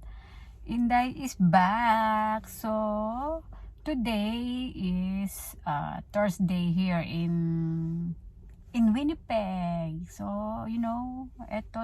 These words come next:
si Inday, naka-winter jacket sa loob ng sasakyan. And today is, uh, good weather. So,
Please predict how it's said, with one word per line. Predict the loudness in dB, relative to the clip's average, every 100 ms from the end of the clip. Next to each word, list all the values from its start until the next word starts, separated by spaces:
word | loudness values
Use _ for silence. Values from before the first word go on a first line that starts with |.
| -6
si | -4
Inday, | -2 2 2 2 0
naka-winter | -4 -2 -2 0 0 2 2
jacket | 4 4 2 -4 -8
sa | -6
loob | -2 0
ng | 0 -2
sasakyan. | -2 -4 -2 -4 -2 0 0 -2 -2 -4 -8 -12 -12 -12 -12 -12 -10 -8 6
And | 8 10 8 6 6 4 4 2 0 -8 -12 -14 -14 -14 -14 -16 -18 -4
today | 4 6 6 2 0 -2
is, | -4 -2
uh, | 0 4 4 4 4 2 0 0 2
good | 4 6 6
weather. | 4 2 2 0 -2 -4
So, | -4 -4 -2 -2 -2 -2